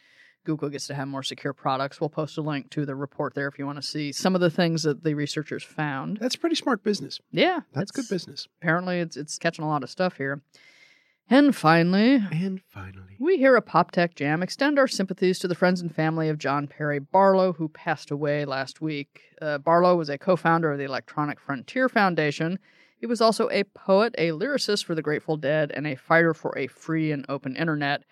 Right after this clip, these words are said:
Speaker 1: As a spokesman for the E F F noted, Barlow was a cyber pioneer who saw the internet as a fundamental place of freedom where voices long silence can find an audience and people can connect with each other regardless of physical distance.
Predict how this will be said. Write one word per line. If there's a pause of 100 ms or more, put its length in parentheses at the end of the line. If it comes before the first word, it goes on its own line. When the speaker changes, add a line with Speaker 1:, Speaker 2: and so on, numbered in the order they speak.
(420)
Speaker 1:
As
a
spokesman
for
the
E
F
F
noted,
Barlow
was
a
cyber
pioneer (100)
who
saw
the
internet
as
a
fundamental
place
of
freedom (340)
where
voices
long
silence
can
find
an
audience
and
people
can
connect
with
each
other
regardless
of
physical
distance.